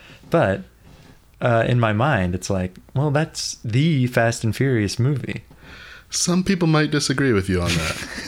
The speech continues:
Speaker 2: Uh, there's, there's a contingency of people, I'd say, that are probably feeling Too Fast, Too Furious is, uh, is kinda where it's at.
Speaker 1: Really?
Speaker 2: Yes.
Speaker 1: Okay.
Speaker 2: Yeah, it's interesting because, uh, Tokyo Drift,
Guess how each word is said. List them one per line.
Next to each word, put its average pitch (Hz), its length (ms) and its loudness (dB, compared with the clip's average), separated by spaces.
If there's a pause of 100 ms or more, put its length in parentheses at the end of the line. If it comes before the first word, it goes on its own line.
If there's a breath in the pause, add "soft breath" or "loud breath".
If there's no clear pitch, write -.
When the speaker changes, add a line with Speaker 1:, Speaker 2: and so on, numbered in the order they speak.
Speaker 2:
Uh, 170 380 0
there's, 170 260 0
there's 156 280 0
a 147 200 2
contingency 143 640 0
of 135 140 0
people, 127 240 2
I'd 120 180 2
say, 120 360 2 (340 loud breath)
that 113 140 2
are 107 100 2
probably 123 520 2
feeling 110 600 2
Too 143 160 0
Fast, 127 380 0
Too 123 140 0
Furious 87 760 0 (120)
is, 90 320 0
uh, 80 500 -2
is - 80 -10
kinda 95 220 0
where 87 160 0
it's 87 120 -2
at. 98 280 -2 (560 loud breath)
Speaker 1:
Really? 127 220 2
Speaker 2:
Yes. - 220 0
Speaker 1:
Okay. 113 140 -2
Speaker 2:
Yeah, 170 160 2
it's 110 140 -2
interesting 104 480 0
because, 107 560 0 (180)
uh, 101 240 2
Tokyo 175 420 0
Drift, 143 400 -2